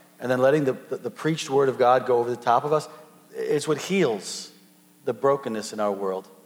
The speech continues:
and the brokenness in us, and it floods from His church into the world. So it's important. So, um,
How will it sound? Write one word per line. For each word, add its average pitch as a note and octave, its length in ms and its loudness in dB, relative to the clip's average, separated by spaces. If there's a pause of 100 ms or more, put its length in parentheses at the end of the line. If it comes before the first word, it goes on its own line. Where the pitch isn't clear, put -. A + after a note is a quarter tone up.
(360)
and A#2+ 80 -18
the A#2 60 -6
brokenness B2 480 -2
in A2 60 -6
us, C#3+ 420 -2 (800)
and A#2+ 140 -2
it A2 100 0
floods C3 300 0
from C#3 400 0
His C3+ 160 -4
church D3 400 0
into B2+ 240 -14
the B2 60 -4
world. B2+ 360 2 (320)
So B2 220 2
it's B2 140 -4
important. C#3 520 -2
So, B2 320 0 (320)
um, A2+ 320 -4